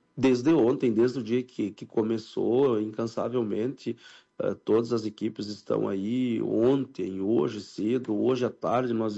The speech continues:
já estamos de novo com várias agendas. Não param, as coisas aqui não param. Nós temos que estar muito pronto, muito próximo e, e pra agir rápido. E, infelizmente, esse agir rápido é o que está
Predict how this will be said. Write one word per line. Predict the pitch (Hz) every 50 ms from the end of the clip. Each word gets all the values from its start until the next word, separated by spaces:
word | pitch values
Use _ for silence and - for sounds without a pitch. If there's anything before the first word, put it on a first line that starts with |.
| 104 101
já | 107 113 110
estamos | 110 - - - 110 117 123 117 120
de | 117 113
novo | 110 104 101 104 117 127 127 120 -
com | - 110 107
várias | 107 101 95 107 113 - 117 113
agendas. | 110 90 90 95 92 98 113 123 127 123 113 107 107 - - - - - - - - - - _ _ -
Não | - 156 180 214
param, | 185 156 147 110 107 113 117
as | 120 120
coisas | - - 117 117 120
aqui | 123 120 - 117
não | 110 - - 156
param. | - - 76 60 - - - -
Nós | - 92 90 90 87 90 98 98
temos | - - 110 104 110 104 -
que | -
estar | - - - 107 110 113 110 107 - -
muito | - 104 104 110 120 113 - -
pronto, | - - 101 107 127 131 127 -
muito | 113 104 123 117 104 -
próximo | _ - 107 110 120 139 139 - - 113 104 101 104
e, | 104 107 104 110 - - - - - _ _ -
e | - 110
pra | 104 - - 120 120
agir | 113 101 107 127 135 135
rápido. | 120 113 98 95 98 98 - 90 82 92 92 95
E, | 104 117
infelizmente, | 127 - - 123 - - 107 101 98 117 127 123 - 123
esse | 120 - -
agir | 110 104 98 113 135 135 120
rápido | 110 110 117 117 - 127 120 120
é |
o | 120 117
que | - 117
está | 113 - - 123 127 123